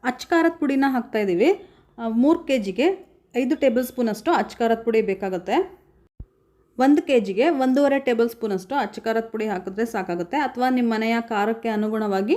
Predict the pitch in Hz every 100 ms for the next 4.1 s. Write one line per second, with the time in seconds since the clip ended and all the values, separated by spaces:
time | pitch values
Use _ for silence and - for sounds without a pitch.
0 | 480 - 202 202 - 202 214 226 196 190
1 | 175 170 165 185 330 - _ - - _
2 | _ _ _ _ - 359 359 381 330 302
3 | 311 302 277 277 247 233 226 208 190 190